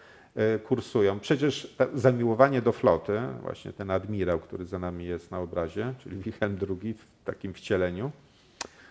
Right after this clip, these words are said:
no to nie był tylko wymysł tego Hohenzollerna. On właściwie przecież, e, tak zwany Związek Floty, Flottenverein, czyli związek budowy właściwie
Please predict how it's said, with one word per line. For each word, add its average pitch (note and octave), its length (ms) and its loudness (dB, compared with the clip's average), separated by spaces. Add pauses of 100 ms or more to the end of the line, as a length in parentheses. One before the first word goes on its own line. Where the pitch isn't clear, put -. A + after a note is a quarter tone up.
(120)
no C3 60 2
to F3+ 120 4
nie F4+ 160 4
był D#4 200 8
tylko C3+ 280 10
wymysł A2+ 400 4
tego G#2+ 200 6
Hohenzollerna. G2+ 880 4
On F#3 140 -2
właściwie F#3+ 560 6 (320)
przecież, D3+ 440 0
e, C3+ 400 6
tak B2 140 4
zwany C3+ 400 2
Związek C3+ 440 0
Floty, G2 380 4
Flottenverein, F#2 920 2
czyli G2 320 -6
związek A2 380 0
budowy G#2 560 8
właściwie E2+ 540 -2